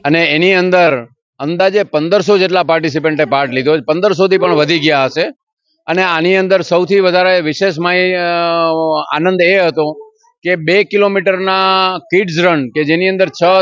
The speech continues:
વર્ષથી દસ વર્ષના એ પાર્ટ લીધો, જે નોન કોમ્પિટિટિવ હતી. પછી દસ થી ચૌદ વર્ષના જે બાળકો હતા, એમણે પાંચ કિલોમીટર સ્માર્ટ રનમાં પાર્ટ લીધો. પછી દસ કિલોમીટરમાં જે ફિટનેસ રન હતી,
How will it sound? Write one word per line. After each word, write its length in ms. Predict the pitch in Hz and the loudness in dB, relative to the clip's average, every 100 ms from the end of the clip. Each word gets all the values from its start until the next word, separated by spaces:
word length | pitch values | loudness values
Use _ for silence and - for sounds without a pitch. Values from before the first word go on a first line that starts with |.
| 160 180 | -2 -2
વર્ષથી 380 | 170 180 - 185 | 0 0 0 -2
દસ 240 | 151 160 180 | 0 0 0
વર્ષના 400 | 175 160 165 180 | 0 0 -2 -2
એ 80 | 170 | 0
પાર્ટ 320 | 170 175 151 | 0 -2 -2
લીધો, 380 | 165 180 208 - _ - | -2 0 -2 -8 _ -4
જે 140 | 160 | -2
નોન 260 | 156 165 180 | 0 0 0
કોમ્પિટિટિવ 600 | 170 175 160 165 170 160 | -2 -2 -2 0 2 2
હતી. 320 | 147 170 175 - _ _ _ - | 2 -2 -2 -10 _ _ _ -4
પછી 220 | 160 208 | -2 0
દસ 280 | 170 180 - | 2 0 0
થી 100 | 208 | -2
ચૌદ 320 | - 190 190 | 2 0 2
વર્ષના 560 | 190 190 - 190 190 185 | 2 2 0 -2 0 0
જે 140 | 185 | 0
બાળકો 460 | 165 165 175 185 175 | 0 0 0 2 2
હતા, 440 | 175 175 156 135 - | 2 0 -2 -4 -6
એમણે 200 | 147 175 | -4 -4
પાંચ 340 | 131 156 175 - | -2 -2 -2 -2
કિલોમીટર 480 | 180 175 170 170 156 | -2 0 2 0 0
સ્માર્ટ 400 | - 147 165 160 | -2 -2 0 0
રનમાં 300 | 175 175 156 | 0 0 0
પાર્ટ 240 | 165 160 | 0 0
લીધો. 420 | 160 156 165 160 _ _ _ _ _ | 0 0 -2 -4 _ _ _ _ _
પછી 240 | 156 208 196 | -6 -2 -2
દસ 320 | 160 190 - | 0 0 0
કિલોમીટરમાં 720 | 208 214 208 196 202 202 202 | 0 0 0 0 0 0 0
જે 120 | 196 190 | 0 -2
ફિટનેસ 520 | - 175 208 214 180 | -2 -4 -2 -2 0
રન 220 | 202 202 | 0 0
હતી, 420 | 190 180 151 131 | 2 2 0 -4